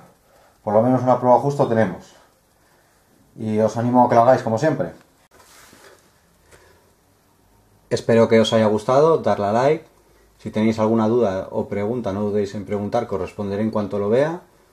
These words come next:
También podéis seguirme en Facebook, en Dioramas y Maquetas Villaguerra, en Instagram, en Diorama y Maqueta Villaguerra,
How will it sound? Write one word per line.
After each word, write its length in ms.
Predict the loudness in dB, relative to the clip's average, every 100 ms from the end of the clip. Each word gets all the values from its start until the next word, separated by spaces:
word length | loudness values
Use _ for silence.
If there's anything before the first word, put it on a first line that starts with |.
| _ _ _ _ _ _ _ -8
También 300 | -2 0 2
podéis 220 | 4 4
seguirme 420 | 2 2 2 -2
en 100 | -4
Facebook, 420 | 2 2 2 -10 -8
en 140 | -4
Dioramas 440 | 0 0 0 -2 -6
y 60 |
Maquetas 420 | -8 -2 -2 -2
Villaguerra, 600 | -4 0 2 2 2 -2 -4 _ _ _ _ _ _ _ _ -6
en 200 | -2 -2
Instagram, 520 | -2 -2 0 2 0
en 160 | -2
Diorama 400 | -2 0 2 0
y 40 | -2
Maqueta 380 | -4 -2 -2 -2
Villaguerra, 640 | 0 0 2 2 0 -4